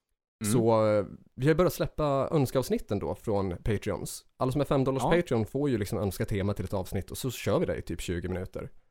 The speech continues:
Speaker 2: Eh,
Speaker 1: Ja,
Speaker 2: och
Speaker 1: men exakt.
Speaker 2: spelat in det första och släppt det idag. Eller vi, nu när ni hör det här så är det ju redan släppt då. Men det är inspelat
Speaker 1: Ja.
Speaker 2: och släppt nu. Och kommer ju fortsätta på den bollen att alla som drar till med fem dollar får sina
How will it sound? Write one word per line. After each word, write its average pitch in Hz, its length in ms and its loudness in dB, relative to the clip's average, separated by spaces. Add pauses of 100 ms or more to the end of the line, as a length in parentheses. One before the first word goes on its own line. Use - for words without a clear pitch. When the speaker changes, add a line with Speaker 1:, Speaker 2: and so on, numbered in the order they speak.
(500)
Speaker 2:
Eh, 113 40 0
Speaker 1:
Ja, 110 60 2
Speaker 2:
och 131 100 4
Speaker 1:
men 185 100 0
exakt. - 500 -12
Speaker 2:
spelat 170 260 0
in 151 140 4
det 120 80 2
första 110 400 -2
och - 440 -8 (1200)
släppt - 260 0
det 104 120 0
idag. 123 360 0 (340)
Eller 123 140 -2
vi, 127 160 -2 (260)
nu 117 180 4
när 117 100 6
ni 131 200 4
hör 104 220 0
det 101 80 -2
här 120 220 2
så 101 200 -2
är 98 120 2
det 101 60 2
ju 98 60 0
redan 85 200 -4
släppt - 300 -6
då. - 140 -10
Men 135 140 2
det 175 80 6
är 196 380 0
inspelat 135 380 0
Speaker 1:
Ja. - 40 -6
Speaker 2:
och 101 60 -8
släppt - 240 -6
nu. 107 200 -2 (920)
Och - 260 -4 (180)
kommer 131 180 4
ju 123 40 2
fortsätta - 420 -2
på 101 80 -4
den 95 140 0
bollen 87 280 -2
att 82 160 -8
alla 165 160 0
som 175 300 2
drar 180 120 0
till 139 200 0
med 127 100 2
fem 113 260 4
dollar 98 320 2
får 95 240 -4
sina 107 260 -2